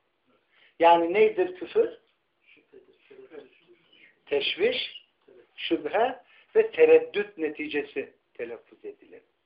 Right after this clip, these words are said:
Speaker 1: Bunlar da hep hamakatın meyvesidir. Yani katmerli bir gafletin meyvesidir. İmana gelince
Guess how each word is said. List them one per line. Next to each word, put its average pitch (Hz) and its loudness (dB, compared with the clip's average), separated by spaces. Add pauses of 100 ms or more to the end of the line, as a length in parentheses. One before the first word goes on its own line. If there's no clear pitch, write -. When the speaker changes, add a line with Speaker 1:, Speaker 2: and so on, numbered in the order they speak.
(640)
Speaker 1:
Bunlar 220 0
da 233 8
hep 240 0
hamakatın 156 -6 (880)
meyvesidir. - -20 (2250)
Yani 160 -2 (320)
katmerli 170 -4
bir 208 -6
gafletin - -8 (720)
meyvesidir. - -20 (1300)
İmana 170 0
gelince 214 2